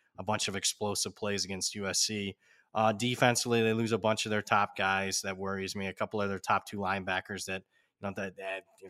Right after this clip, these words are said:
combined for almost two hundred fifty tackles last year alone. So there's still some talent to work with. I mean, obviously at quarterback, Michael Pratt might, might be one of the best G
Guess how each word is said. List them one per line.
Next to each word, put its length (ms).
combined 380
for 100
almost 240
two 120
hundred 220
fifty 220
tackles 420
last 320
year 120
alone. 440
So 320
there's 140
still 160
some 220
talent 320
to 80
work 260
with. 220
I 60
mean, 140
obviously 400
at 100
quarterback, 480
Michael 240
Pratt 380
might, 260
might 220
be 80
one 140
of 20
the 60
best 240
G 140